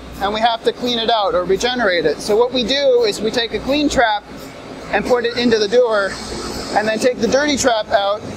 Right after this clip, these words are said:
and regenerate it by putting a vacuum on it and heating it to drive out all the impurities. Once we have the clean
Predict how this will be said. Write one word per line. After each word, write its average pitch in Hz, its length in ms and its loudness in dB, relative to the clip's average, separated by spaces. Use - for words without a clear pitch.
and 220 160 0
regenerate 233 560 0
it 208 160 -4
by 202 140 4
putting 220 340 0
a - 20 -2
vacuum 220 460 0
on 214 180 -2
it 214 200 -4
and 190 140 -2
heating 233 340 0
it 170 140 0
to 196 140 0
drive 208 260 2
out 202 160 2
all 185 140 2
the 185 140 -2
impurities. 185 720 0
Once 311 240 0
we 339 80 2
have 302 260 0
the 254 80 0
clean 285 460 0